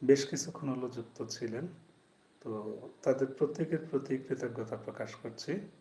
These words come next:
আহ, সবাই ভালো থাকেন, সুস্থ থাকেন। আমরা আবারও কোনো গুরুত্বপূর্ণ বিষয় আসলে সে বিষয়টি নিয়ে লাইভ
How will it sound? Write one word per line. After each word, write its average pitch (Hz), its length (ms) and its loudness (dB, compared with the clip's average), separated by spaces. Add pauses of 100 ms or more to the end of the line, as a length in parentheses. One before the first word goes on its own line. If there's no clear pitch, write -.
(760)
আহ, 104 360 -6 (120)
সবাই 127 280 2
ভালো 120 260 -2
থাকেন, 123 420 -4 (1040)
সুস্থ - 340 -4
থাকেন। 160 540 0 (840)
আমরা 113 600 -2 (360)
আবারও 165 400 8
কোনো 147 200 0
গুরুত্বপূর্ণ 123 640 0
বিষয় 113 540 -2
আসলে 113 340 -4
সে 120 220 -4
বিষয়টি 110 480 -4
নিয়ে 107 160 -6
লাইভ 104 240 -4